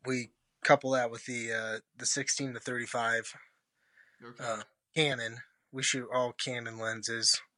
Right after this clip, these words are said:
Speaker 1: on our Sonys, so at
Speaker 2: Okay.
Speaker 1: work. So it's, <laughs>
Speaker 2: <laughs> That's
Speaker 1: it
Speaker 2: nice.
Speaker 1: might be a little confusing. <laughs>
Speaker 2: Yeah, I was gonna say, so you gotta
Speaker 1: There's, there's a
Speaker 2: adapt
Speaker 1: lot
Speaker 2: to
Speaker 1: of
Speaker 2: that. Okay.
Speaker 1: Yeah, we, we use the Metabones, and there,
Speaker 2: Yeah.
Speaker 1: there's a lot of people that actually like,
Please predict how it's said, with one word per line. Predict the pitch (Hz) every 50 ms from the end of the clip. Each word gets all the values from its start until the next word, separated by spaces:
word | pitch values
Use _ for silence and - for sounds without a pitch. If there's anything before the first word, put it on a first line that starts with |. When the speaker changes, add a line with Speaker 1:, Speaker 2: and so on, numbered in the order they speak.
| _ - - - - - - - - - _ -
Speaker 1:
on | 123 120 117 113
our | 110 107 104
Sonys, | - - 127 117 113 110 110 107 107 104 - - - - -
so | - - - - 107 104 104 107 107 - - _ _ _ _ _ - - - - - - - - - - - -
at | 120 117 107
Speaker 2:
Okay. | 123
Speaker 1:
work. | 113 113 110 113 - - - - _ _ -
So | - - - - 147 127 123
it's, | 123 127 135 - - - - - - -
<laughs> | - - -
Speaker 2:
<laughs> | 220 - - 240 190 160 139 - - - - - - - - -
That's | 160 151 -
Speaker 1:
it |
Speaker 2:
nice. | 294 311 294
Speaker 1:
might | 285 277 247 196
be | 214 196
a | 185
little | 180 185 185
confusing. | 175 - 180 170 - 170 165 151 151 160 175 180 196 196 - -
<laughs> |
Speaker 2:
Yeah, | 214 190 - - 151 139 127
I | 277
was | 269 151
gonna | 165 160
say, | - - 185 175 147 127 123
so | 123 - 139
you | 131 139
gotta | 131 127 123 120 - - - _ _ _ _ _ _ _ _ _ _ -
Speaker 1:
There's, | 180 190 185 180 165 156
there's | 151 160 185 185 185
a | 180
Speaker 2:
adapt | 165
Speaker 1:
lot | 175 170 170 170
Speaker 2:
to |
Speaker 1:
of | 160
Speaker 2:
that. | 135 131 139 - - - _ _ _ - -
Okay. | 135 135 135 143 123 117 165
Speaker 1:
Yeah, | 156 151 147 151
we, | 156 151 151 - _ _
we | 156 165 170
use | 165 147 135
the | 135
Metabones, | 131 131 127 131 127 123 127 127 127 127 127 131 -
and | 139 131 135
there, | 143 147 143
Speaker 2:
Yeah. | 135
Speaker 1:
there's | 175 202 208
a | 220
lot | 175 151 143 151
of | 156 -
people | - 180 170 151 151
that | 147 139
actually | 139 139 - 151 143 120
like, | 113